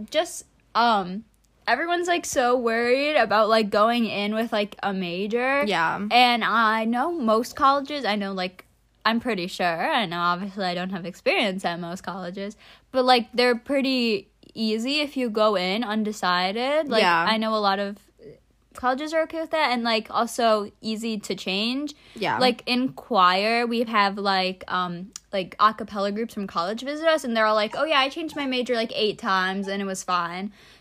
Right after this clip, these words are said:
Speaker 1: So, um, my advice to people my age is, like, don't worry.
Speaker 2: <laughs>
Speaker 1: Um, either, if you have, like, an idea of what you wanna do,
Speaker 2: Yeah.
Speaker 1: go in it to
Speaker 2: Yes.
Speaker 1: it. But, like, if you change halfway, who cares? No one cares.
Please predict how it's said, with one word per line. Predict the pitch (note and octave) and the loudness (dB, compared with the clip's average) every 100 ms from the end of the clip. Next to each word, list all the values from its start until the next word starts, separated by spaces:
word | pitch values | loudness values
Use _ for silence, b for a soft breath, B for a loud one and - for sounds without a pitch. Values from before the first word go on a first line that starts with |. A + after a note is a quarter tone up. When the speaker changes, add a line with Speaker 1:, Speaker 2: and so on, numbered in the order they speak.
| - | -6
Speaker 1:
So, | - B3 A#3+ A#3 A3+ - | 4 6 8 6 2 2
um, | G#3+ A3 G#3 G3 F3+ G3 | 6 6 6 4 0 6
my | D#4 F4+ | 6 6
advice | C#4 C4+ - | 2 0 -4
to | |
people | C#4+ B3 A3+ | -8 -4 4
my | B3 C#4+ | 6 8
age | A#3 G#3+ | 6 2
is, | A3+ | 4
like, | B3+ B3 | 4 4
don't | F4+ A#4 B3 | 0 0 2
worry. | B3 C4 D4 | 4 6 6
Speaker 2:
<laughs> | D4+ C#4+ D4+ A4 E4+ F4 | 6 6 6 4 2 6
Speaker 1:
Um, | B3+ A#3+ G3+ - - | 6 6 0 -10 -4
either, | C4+ C4+ C#4 B3+ - | 2 8 8 6 2
if | C#4 G4 | 0 4
you | B4+ F4 - - | 4 2 -10 -2
have, | D4 D4+ | 2 4
like, | E4 | 2
an | C#4+ | 2
idea | B3 G3+ G#3 A#3 | 2 0 0 0
of | A3+ | 0
what | A3+ | 0
you | A#3+ | 0
wanna | G#3+ F#3+ A#3 | 0 0 0
do, | C4 F4+ D4+ | -2 0 4
Speaker 2:
Yeah. | A3 F3+ | 6 8
Speaker 1:
go | B3+ - | 6 4
in | G#3 B3 | 0 0
it | D4+ - | -2 0
to | |
Speaker 2:
Yes. | G3 D3+ G4+ A4 - | 2 2 2 2 0
Speaker 1:
it. | b b - | b b 4
But, | D#4 C#4+ | 6 6
like, | C4+ C4+ - | 4 4 4
if | D4+ E4 | 0 2
you | F4+ | 0
change | C#4 C4+ A#3+ C#4+ F4+ | 2 2 2 2 0
halfway, | F4 F4+ F#4+ F#4+ F#4+ G#4 F#4 D4+ | 4 4 4 4 6 4 -2 -2
who | E4+ | -2
cares? | D#4+ A#3+ G#3 G3 A3 - | 2 4 4 0 -4 -4
No | C4+ | -2
one | A#3+ | -2
cares. | G3+ E3+ E3+ F3 F3+ G3 | -4 -6 -6 -8 -12 -14